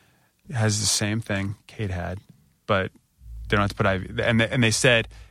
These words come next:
"Given your situation, what you've just told us, the story I've been relating to you for the past forty minutes, we would admit you right now and shove an I V in you, but we're gonna give you oral <laughs> antibiotics.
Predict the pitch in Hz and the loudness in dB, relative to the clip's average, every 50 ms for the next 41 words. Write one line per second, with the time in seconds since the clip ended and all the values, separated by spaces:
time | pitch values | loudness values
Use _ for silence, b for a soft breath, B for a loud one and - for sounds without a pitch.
0 | b b - - 131 135 135 160 160 143 - - 156 139 - 143 135 131 135 127 | b b 0 4 4 6 6 6 4 4 4 2 2 0 2 2 4 4 4 2
1 | - - 113 92 - - - - - - 101 - 135 135 147 143 135 127 135 160 | 2 0 0 -2 -2 -8 -14 -18 -10 -10 2 4 4 6 6 4 4 6 6 4
2 | 147 - - - 180 160 156 139 120 107 - - 131 - - - - 170 143 131 | 4 4 4 6 6 6 6 4 2 -2 -2 -2 -2 -2 0 4 6 6 8 6
3 | 120 - 113 131 135 135 147 147 139 135 135 135 135 135 139 135 - - 127 117 | 6 4 4 2 4 2 0 0 0 0 2 2 2 2 0 0 0 0 -2 -2
4 | 110 104 120 117 107 120 117 110 - - - - 151 143 135 131 131 131 127 117 | 0 -2 -2 -2 2 2 2 2 0 -6 0 6 6 8 8 8 8 6 6 6
5 | 107 - - B B B B B B B B B B B B B B B B B | 4 2 -4 B B B B B B B B B B B B B B B B B
6 | B - - - - - - - - - - - _ _ _ _ _ _ - 131 | B -20 -20 -20 -20 -20 -20 -20 -20 -20 -20 -20 _ _ _ _ _ _ 4 6
7 | 131 139 143 143 147 147 139 139 156 139 131 139 143 147 151 156 143 131 123 123 | 8 8 10 8 8 6 6 2 2 4 6 6 6 4 6 4 4 6 6 6
8 | 117 135 135 135 131 127 117 113 113 - - - 127 120 120 104 107 110 110 113 | 4 4 4 2 2 4 4 4 2 0 2 2 4 4 4 2 2 2 2 2
9 | 123 123 123 131 135 143 151 139 B B B B B B B _ - - 127 123 | 2 4 4 4 6 4 4 2 B B B B B B B _ 6 6 8 8
10 | 123 123 117 139 143 151 143 123 196 196 202 196 160 139 156 165 175 165 180 - | 8 6 6 8 8 8 8 8 8 8 8 6 6 8 8 8 10 8 8 8
11 | 226 214 - - 208 180 170 180 185 - - - - | 8 6 8 8 10 10 10 12 10 8 8 4 2